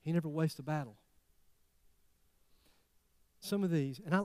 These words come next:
I look back, this is the sweet part about being old. I can look back over my life. You have no earthly idea of the battles that I fought over the years.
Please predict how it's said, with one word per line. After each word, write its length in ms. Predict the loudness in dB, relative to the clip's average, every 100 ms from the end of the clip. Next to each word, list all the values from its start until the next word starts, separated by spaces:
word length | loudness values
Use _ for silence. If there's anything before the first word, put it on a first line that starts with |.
| 2
I 80 |
look 160 | 0 2
back, 200 | 0 0
this 140 | -2
is 80 | -6
the 140 | -8 -8
sweet 380 | -8 -4 -4
part 180 | 0 0
about 200 | 2 2
being 200 | 4 2
old. 300 | 0 -4 -10 -20 _ _ _ -20 _ _ _ _
I 60 | -6
can 200 | 0 4
look 140 | 4
back 240 | 4 2 4
over 140 | 2
my 140 | 2
life. 240 | 2 0 0
You 100 | 0
have 120 | 0
no 340 | 0 2 2
earthly 200 | 2 0
idea 240 | 0 2 0
of 80 | -2
the 60 |
battles 320 | -4 -4 -4 -6
that 80 |
I 80 | -6 -4
fought 200 | -4 -6
over 120 | -8
the 80 | -10
years. 360 | -10 -12 -16